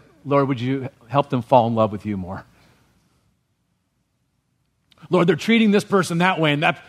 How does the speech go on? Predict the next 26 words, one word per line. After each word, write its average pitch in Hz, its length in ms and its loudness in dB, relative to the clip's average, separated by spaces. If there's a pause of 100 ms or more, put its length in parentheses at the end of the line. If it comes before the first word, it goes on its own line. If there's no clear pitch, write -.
does 160 120 -4
the 170 80 2
Lord 196 240 2
not 180 220 2
know? 175 300 0 (1300)
Lord, 156 160 2
would 147 100 -2
you 135 60 -4
help 170 160 2
them 151 120 -4
to 135 40 0
love 117 420 -6
more? 110 320 -10 (1160)
It's 151 180 -4
real 160 160 6
simple, 131 460 0
isn't 113 200 0
it? 143 180 0 (360)
But 165 100 -2
notice 180 280 2
what 175 80 2
else 185 100 2
he 220 80 -2
says. 147 260 0
Love 165 480 2 (220)
more, 165 580 0